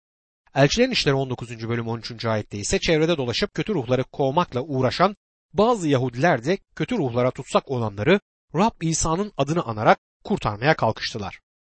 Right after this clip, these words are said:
Paulus'un tanıttığı "İsa'nın adıyla size emrediyoruz." diyorlardı. Bunlar Paulus'un yaptığı şeyleri görünce kendileri de aynısını yapmak istemişlerdi. Bunun sonucunda çok ilginç bir olay ortaya çıkacaktı. Dinleyelim.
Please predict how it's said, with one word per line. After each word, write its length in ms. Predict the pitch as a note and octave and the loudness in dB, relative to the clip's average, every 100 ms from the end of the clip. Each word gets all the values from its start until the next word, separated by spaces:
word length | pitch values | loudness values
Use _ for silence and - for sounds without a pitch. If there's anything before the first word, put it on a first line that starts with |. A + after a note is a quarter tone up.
| _ _ | _ _
Paulus'un 420 | - A#3+ A#3 - | 4 4 4 -4
tanıttığı 500 | A3+ E3+ C#3+ - D3 | -2 -2 -2 0 2
"İsa'nın 500 | E3+ D#3+ - G3+ G#3+ - | 4 2 0 0 -2 -2
adıyla 360 | C3+ C3 C3 | 0 2 4
size 360 | F#3 E3 F#3 G3 - | 2 2 0 0 2
emrediyoruz." 560 | E3+ C3+ A2 G#2 G#2 G#2+ | 2 2 -2 -6 -10 -8
diyorlardı. 520 | G#2+ G#2 G#2 G#2 - _ _ _ _ - | -6 -4 -6 -8 -16 _ _ _ _ -10
Bunlar 260 | C3+ F3+ | 2 2
Paulus'un 380 | - A3 D3 - | 4 2 2 -4
yaptığı 360 | A#2+ A#2 - A#2+ | -2 -2 -2 -4
şeyleri 340 | - A#2 G#2+ | -2 -4 -4
görünce 360 | A2 G#2 G2+ G3 | -6 -10 -6 -4
kendileri 480 | - F3 B2+ G#2+ A2+ | 0 -2 -2 -4 0
de 160 | G3+ - _ _ | 0 -2 _ _
aynısını 420 | G3+ E3 A2 C3+ | 0 0 -2 -2
yapmak 340 | A3 D3+ B2 - | 2 2 0 -4
istemişlerdi. 600 | - G#2+ G2+ - G2 G2 - _ _ _ _ _ | -4 -6 -6 -8 -8 -12 -20 _ _ _ _ _
Bunun 140 | F#3 C#4 | -4 -2
sonucunda 480 | A#3 D3 A#2+ A#2 | -4 -4 -4 -2
çok 200 | F3+ B3+ - | 0 0 -2
ilginç 440 | E3+ E3+ A3+ B3 - | 0 0 0 -4 0
bir 240 | A#3 - _ | 0 0 _
olay 320 | - D3+ A2 - - | 4 6 4 0 -4
ortaya 300 | B2 A#2 A2 | -4 -2 -4
çıkacaktı. 500 | - G#2+ G2 - A#2+ | -4 -8 -8 -10 -8
Dinleyelim. 380 | E3+ D3 A2 | -4 -2 -2